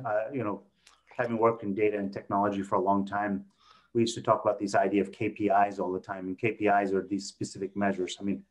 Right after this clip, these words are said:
what is your idling time? How many visits did you make today? What is your revenue per hou-, revenue out per hour, for example,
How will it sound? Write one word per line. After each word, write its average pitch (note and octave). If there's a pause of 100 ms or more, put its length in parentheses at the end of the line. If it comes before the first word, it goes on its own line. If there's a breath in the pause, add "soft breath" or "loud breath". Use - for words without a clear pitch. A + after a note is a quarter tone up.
(140)
what A2
is F#2+
your A2
idling G2+
time? F#2+ (480)
How A2+
many A2
visits G2+
did G#2
you G2
make G2
today? F#2+
What G2
is F#2+
your G2+
revenue G2+
per G#2
hou-, -
revenue G2
out F#2+
per G2
hour, F#2
for F#2
example, F2